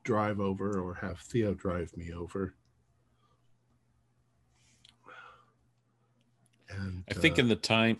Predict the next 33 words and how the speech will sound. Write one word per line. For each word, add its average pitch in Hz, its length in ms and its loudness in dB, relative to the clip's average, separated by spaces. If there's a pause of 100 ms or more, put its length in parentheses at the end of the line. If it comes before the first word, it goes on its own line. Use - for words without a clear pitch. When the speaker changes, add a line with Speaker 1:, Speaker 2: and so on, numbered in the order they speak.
Speaker 2:
I - 60 -6
think 131 180 4
in 110 80 4
the 95 60 0
time 104 300 4
that, 90 260 -4
uh, 90 160 4
you 92 560 0
awaken 90 580 2
from 87 260 0
your 82 140 2
nightmare, 82 680 0 (360)
as 85 140 -4
you 85 80 0
were 80 80 0
trying 90 240 2
to 78 80 0
rest, 87 360 4
you 80 140 -6
probably 87 560 0
receive 80 380 -2
a 78 40 -4
phone 85 280 -6
call. 65 360 -6 (840)
Speaker 1:
Oh, 101 220 -4
okay. 98 320 -6 (440)
Phone 107 240 -6
rings. 120 420 -6 (720)
Uh, 120 300 -2 (260)
yes. 120 560 4
Speaker 2:
From - 120 -18
Professor 90 500 4
Cordova. 98 600 -2